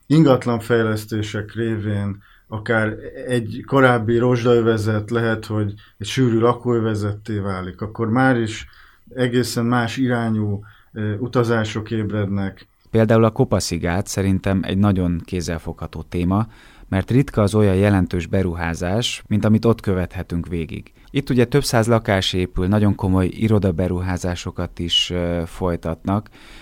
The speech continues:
Speaker 2: tehát jelentős változásokon megy keresztül ez a terület. Ha kiragadjuk ezt a példát, akkor várhatóan ott nektek milyen feladataitok lesznek, hiszen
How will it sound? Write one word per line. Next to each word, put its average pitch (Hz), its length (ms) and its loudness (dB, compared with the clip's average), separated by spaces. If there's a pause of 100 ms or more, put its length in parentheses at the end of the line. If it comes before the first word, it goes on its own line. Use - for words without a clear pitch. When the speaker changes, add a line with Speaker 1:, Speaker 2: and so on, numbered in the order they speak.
(120)
Speaker 2:
tehát 98 240 -2
jelentős 104 480 2
változásokon 85 840 -4
megy 78 220 -4
keresztül 80 460 -8
ez 78 120 -6
a 78 60 -6
terület. 71 500 -10 (440)
Ha - 80 -6
kiragadjuk 123 560 4
ezt 107 200 0
a 101 60 0
példát, 87 600 0 (220)
akkor 104 280 -2
várhatóan 110 600 0
ott 87 120 -4
nektek 101 380 -6
milyen 120 280 2
feladataitok 82 800 -6
lesznek, 65 380 -10
hiszen 87 380 -6